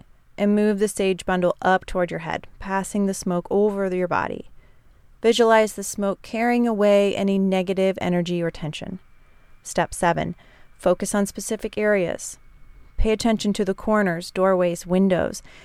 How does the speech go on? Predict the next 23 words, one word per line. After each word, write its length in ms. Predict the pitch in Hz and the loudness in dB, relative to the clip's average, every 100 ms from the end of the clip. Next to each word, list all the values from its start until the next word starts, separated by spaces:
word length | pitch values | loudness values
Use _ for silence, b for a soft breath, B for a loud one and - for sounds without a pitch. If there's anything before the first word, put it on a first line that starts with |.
| B | B
These 200 | - 262 | -2 4
are 140 | 311 - | 4 8
all 360 | 202 214 214 | 8 10 8
areas 360 | - 202 190 190 | 6 2 2 0
that 120 | 185 | 0
are 80 | 185 | 0
thought 260 | - 180 - | 2 0 0
to 120 | 185 | -6
accumulate 640 | 185 - 190 180 165 165 | -8 -6 -2 0 -2 -2
energy. 560 | 170 160 156 - - - - - - - - - | -2 -4 -6 -10 -12 -14 -20 -20 -20 -20 -20 -6
Use 260 | 190 196 | -4 -2
the 100 | 190 | -4
smoke 320 | - 185 165 | -4 -4 -4
to 100 | - | -8
clear 580 | - - 240 240 240 233 - | -12 0 4 6 4 2 0
and 180 | 196 | -2
purify 500 | - 190 185 - 180 | -2 0 0 0 0
these 160 | 165 170 | 0 -6
spaces. 760 | - - 151 - - - - - - _ _ - - - - - _ _ _ _ _ - - - | -8 -10 -10 -14 -18 -18 -20 -20 -20 _ _ -20 -20 -20 -20 -20 _ _ _ _ _ -20 -20 -18
Step 320 | - 185 - - | -8 -6 -6 0
eight, 260 | 202 - - | 0 0 -4
express 540 | - - 226 233 - | -10 -6 0 0 0
gratitude. 640 | - 170 160 - - - | 0 0 0 -6 -8 -8